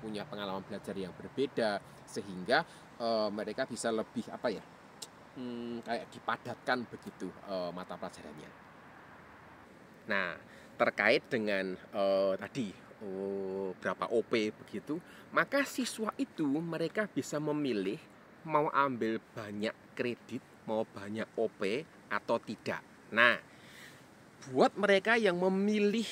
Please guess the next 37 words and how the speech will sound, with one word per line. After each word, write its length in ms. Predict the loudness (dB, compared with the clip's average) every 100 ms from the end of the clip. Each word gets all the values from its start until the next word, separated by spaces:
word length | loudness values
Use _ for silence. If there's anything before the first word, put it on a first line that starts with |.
| -8 -4
mengambil, 720 | 0 4 6 6 6 6 6 -2
oh, 320 | 0 4 6 4
O 80 | 4
P-nya 320 | 4 6 6
banyak, 480 | 2 0 4 4 4 -2 -18 -20
tentu 160 | -16 -10 -8
saja 160 | -2
mereka 320 | -2 -2 -4 -4
biasa 320 | -4 -4 -6
selesai 240 | -4 -4
dalam 160 | -4 -8
waktu 160 | -10
lebih 160 | -14 -12
cepat, 280 | -8 -2 -2 -2 -20 -10
gitu 160 | -4
ya. 80 | -4 -6 -20 -20 -14
Bisa 320 | -10 -4 -4
selesai 340 | -4 0 0 0
dalam 160 | -4 -6
waktu, 320 | -8 -4 -4
eh, 1000 | -4 -2 0 2 0 0 0 -2 -2 -4
paling 240 | -4 -6 -8
cepat, 260 | -2 -2 -2 -6 -10
eh, 240 | -6 -6 -6
dua 160 | -6 -4
tahun, 340 | 0 2 2 -2 -10
ada 260 | -12 -8 -4
yang 160 | -4 -6
dua 160 | -12
setengah, 640 | -12 -4 0 4 4 4 0 -6 -20 -20 -14
eh, 520 | -12 -10 -10 -12 -12 -14 -20 -8
kalau 240 | -4 -2
tadi 160 | -2 0 2
normal 400 | 2 6 6 6
gitu 240 | 4 4
ya, 40 | 4
eh, 520 | 0 -10 -2 -2 -2